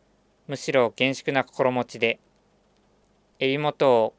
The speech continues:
かき合わせるような心持ちで、その苦悩を描いている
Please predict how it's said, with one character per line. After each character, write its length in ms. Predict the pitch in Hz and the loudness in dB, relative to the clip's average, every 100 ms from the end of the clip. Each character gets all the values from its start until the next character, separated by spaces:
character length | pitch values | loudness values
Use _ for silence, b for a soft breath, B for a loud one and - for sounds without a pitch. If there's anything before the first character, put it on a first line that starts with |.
| _ | _
か 140 | 123 | -12
き 180 | - 143 | 0 4
合 60 | |
わ 80 | 147 | 4
せ 120 | - | 2
る 80 | 160 | 0
よ 120 | 156 | 2
う 20 | 135 | 0
な 160 | 110 | -2
心 320 | - - 120 | -6 -2 -2
持 100 | 113 107 | -2 -6
ち 140 | 117 | -4
で、 220 | 104 107 - _ _ _ _ _ _ _ _ | -4 -4 -10 _ _ _ _ _ _ _ _
そ 140 | _ - | _ -6
の 140 | 139 | -6
苦 140 | - 156 | -4 -4
悩 200 | 143 123 | 0 2
を 80 | |
描 220 | 113 120 139 | 2 2 0
い 60 | |
て 140 | - 123 | 0 -4
い 120 | 113 | -2
る 200 | 107 | -6